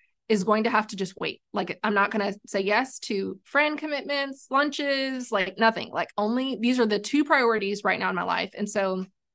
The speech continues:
literally the next day, a friend of mine, I have a group chat of,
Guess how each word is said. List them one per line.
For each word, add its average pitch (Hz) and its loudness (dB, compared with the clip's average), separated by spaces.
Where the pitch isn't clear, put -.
literally 202 2
the 220 2
next 214 4
day, 196 4
a 220 0
friend 240 4
of 226 2
mine, 196 -2
I 214 0
have 202 -2
a 196 -2
group 196 -4
chat 175 2
of, 190 -4